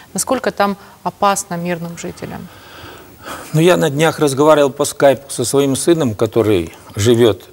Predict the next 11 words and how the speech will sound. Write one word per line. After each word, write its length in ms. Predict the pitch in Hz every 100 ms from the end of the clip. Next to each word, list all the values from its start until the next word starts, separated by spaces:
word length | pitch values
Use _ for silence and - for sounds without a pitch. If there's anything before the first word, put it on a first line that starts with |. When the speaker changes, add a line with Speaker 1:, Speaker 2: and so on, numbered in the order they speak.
| _ -
Speaker 2:
и 80 | 110
работает 680 | 110 110 110 107 95 87 - - - -
в 120 | 101
Днепропетровске, 1000 | 101 107 92 95 98 135 160 156 143 143 -
кстати, 340 | - 113 107
гражданин 640 | 104 101 110 95 107 135 143
Украины, 600 | 131 139 139 131 127 117 - - - - -
вот, 280 | 110 107 107 - - -
с 60 |
семьёй. 680 | - 110 110 107 113 104 92 - - - - - - - -
И 280 | 151 139 127